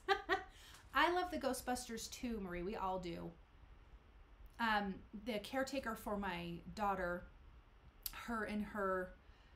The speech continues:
husband, I think, I think, like, part of their wedding was themed Ghostbusters,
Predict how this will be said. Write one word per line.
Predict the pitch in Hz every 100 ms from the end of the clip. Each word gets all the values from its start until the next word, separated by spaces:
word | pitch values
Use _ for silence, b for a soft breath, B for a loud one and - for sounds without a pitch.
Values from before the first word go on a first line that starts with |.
| B B
husband, | - 277 277 - 175 170 180 190 - - - 202
I |
think, | 190 - 320 - -
I | 214 202 -
think, | 294 285 349 - - - -
like, | 214 202 -
part | - 233 233
of | 240
their | 220 196 190 190
wedding | 196 202 247 247
was | 190 185 175 - -
themed | 196 180 165
Ghostbusters, | 165 160 - 160 - - -